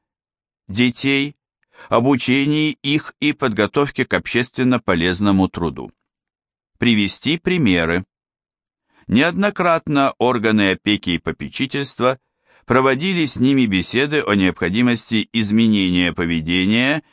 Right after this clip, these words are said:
и отношения к воспитанию ребенка, детей, но положительных результатов это не дало.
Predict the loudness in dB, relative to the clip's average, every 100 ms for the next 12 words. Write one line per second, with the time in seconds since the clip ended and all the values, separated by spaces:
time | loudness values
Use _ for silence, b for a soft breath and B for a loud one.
0 | _ -2 0 2 0 -2 0 -2 0 -2
1 | 0 -4 -2 -6 0 2 2 0 0 -2
2 | -2 -2 -4 -4 -2 -2 -4 _ _ _
3 | _ _ _ -12 -2 -2 0 -2 -2 -4
4 | -10 b b b 0 0 0 0 0 -2
5 | -2 -2 -2 -4 -2 -2 0 -2 -2 -2
6 | -2 0 0 0 0 -4 -6 -12